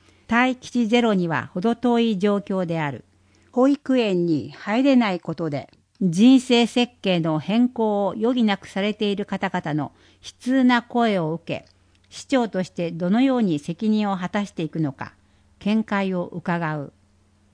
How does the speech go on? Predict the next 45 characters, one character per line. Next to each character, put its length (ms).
市 140
長、 420
子 140
ど 160
も 140
は 100
社 200
会 220
の 140
宝 440
で 120
あ 80
り、 160
健 300
や 120
か 140
に 100
育 260
っ 60
て 160
も 120
ら 140
う 80
た 140
め、 200
妊 240
娠 300
期 140
か 140
ら 100
の 260
切 120
れ 140
目 140
な 180
い 100
支 240
援 180
環 300
境 260
の 160
整 300
備 140
を 80
図 80